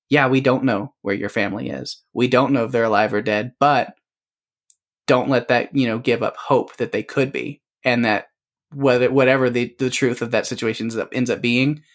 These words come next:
that they're your family, and all of the good, the bad, everything's, like, they're there with you no matter what.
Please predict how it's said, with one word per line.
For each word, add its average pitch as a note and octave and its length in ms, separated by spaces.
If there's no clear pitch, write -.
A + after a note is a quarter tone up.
that A#2+ 160
they're A#2+ 100
your A#2 140
family, A#2+ 520
and A2 520
all C#3 200
of B2 100
the B2+ 80
good, D#3+ 300
the D3 60
bad, D3+ 220
everything's, D3 320
like, C3 140
they're B2 160
there A2+ 200
with G#2+ 200
you A#2+ 180
no B2 120
matter G#2 260
what. D#2+ 400